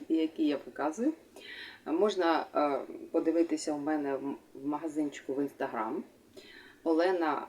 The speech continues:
е, нижнє підкреслювання, Brand Hand. Е,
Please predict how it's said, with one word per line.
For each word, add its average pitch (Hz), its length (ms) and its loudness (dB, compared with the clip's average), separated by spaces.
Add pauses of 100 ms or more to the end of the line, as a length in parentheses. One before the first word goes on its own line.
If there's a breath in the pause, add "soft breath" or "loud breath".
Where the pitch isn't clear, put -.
е, - 220 -4 (380)
нижнє 156 420 2
підкреслювання, 135 920 -2
Brand 131 220 -2 (140)
Hand. 170 280 -2 (920 loud breath)
Е, 143 280 -4